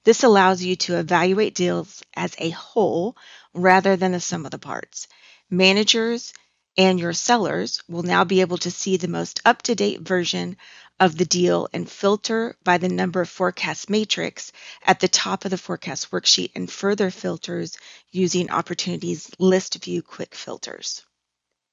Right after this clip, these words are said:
There's also a new forecast matrix at the top of the forecast worksheet, which helps you quickly filter the list of opportunities that display. Rather than list out the filter options, please check out these in your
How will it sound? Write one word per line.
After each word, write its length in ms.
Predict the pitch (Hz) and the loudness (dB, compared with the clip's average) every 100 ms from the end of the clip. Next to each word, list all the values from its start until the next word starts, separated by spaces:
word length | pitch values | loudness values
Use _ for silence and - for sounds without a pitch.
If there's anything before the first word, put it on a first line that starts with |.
| _ _ _ _ _ _ _ _ _ - | _ _ _ _ _ _ _ _ _ 0
There's 180 | 220 220 | 2 2
also 320 | - 359 220 | 0 0 0
a 80 | 180 | 0
new 160 | 185 | 0
forecast 600 | 185 - 180 - 156 - - | -4 -4 -4 0 0 -2 -6
matrix 440 | 131 - 156 - | -6 -4 -4 -6
at 120 | 156 | -8
the 80 | - | -4
top 280 | - 190 - | -2 0 -2
of 60 | |
the 80 | 262 | -4
forecast 560 | - 180 165 170 165 - | -6 -6 -2 0 0 -2
worksheet, 480 | 160 - - 156 - - - - | -4 2 2 2 -12 -16 -18 -16
which 200 | - - | -4 -2
helps 220 | 233 220 | 0 0
you 80 | 233 | 0
quickly 360 | 214 269 - 311 | 0 -6 -4 -6
filter 440 | - 175 - 175 | -2 -2 0 -2
the 140 | 165 170 | -2 -2
list 340 | 170 180 - | 0 -2 0
of 100 | 202 | 0
opportunities 720 | 202 208 202 175 170 170 160 | -2 -2 -6 -6 -6 -8 -10
that 160 | - - | -10 -8
display. 640 | 165 - - 156 - - _ - - _ - | -6 -6 -4 -4 -4 -6 _ -20 -20 _ 0
Rather 180 | 214 226 | 2 4
than 220 | 202 185 | 2 0
list 420 | 175 180 190 - - | 2 2 2 -2 0
out 260 | 170 139 | 0 0
the 80 | 185 | -4
filter 460 | - 180 170 - 156 | -4 -6 -2 -2 -2
options, 600 | 120 143 - 170 165 - | -2 -2 -2 -2 -6 -12
please 320 | - 254 240 | -8 -2 4
check 240 | - 214 170 | 4 2 0
out 180 | 160 | -2
these 380 | - 170 165 - | -2 -10 -10 -10
in 240 | - 185 185 | -8 -8 -8
your 360 | 175 170 160 | -10 -10 -8